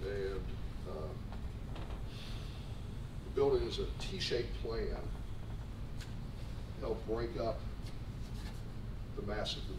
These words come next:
building. And there are features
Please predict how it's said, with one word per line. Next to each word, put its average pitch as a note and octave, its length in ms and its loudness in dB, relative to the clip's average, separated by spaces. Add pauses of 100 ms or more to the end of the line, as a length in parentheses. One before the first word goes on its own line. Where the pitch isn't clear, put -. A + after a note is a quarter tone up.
building. - 340 0 (1600)
And G#2 240 2
there G#2 120 6
are A2+ 320 8 (360)
features - 560 0